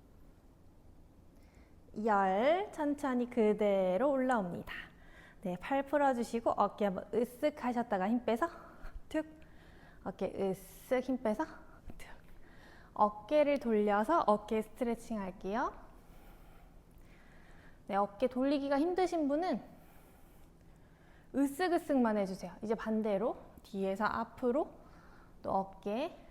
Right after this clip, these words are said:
크게 천천히 돌려줍니다. 네, 제자리 돌아오셔서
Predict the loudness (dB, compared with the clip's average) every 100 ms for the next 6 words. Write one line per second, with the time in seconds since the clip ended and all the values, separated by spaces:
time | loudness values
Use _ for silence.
0 | -20 -8 -4 0 0 0 0 -2 -4 -6
1 | -4 -2 0 2 2 0 -2 -4 -6 -8
2 | -12 -20 -20 -20 -20 -20 -20 -20 -20 -20
3 | -20 -20 -20 -20 -20 -20 -20 -20 -20 -20
4 | -20 -20 -20 -20 -20 -20 -20 -20 -20 -20
5 | -20 -20 -20 -20 -20 -20 -20 -10 -8 -4
6 | 0 0 0 2 2 2 0 4 4 4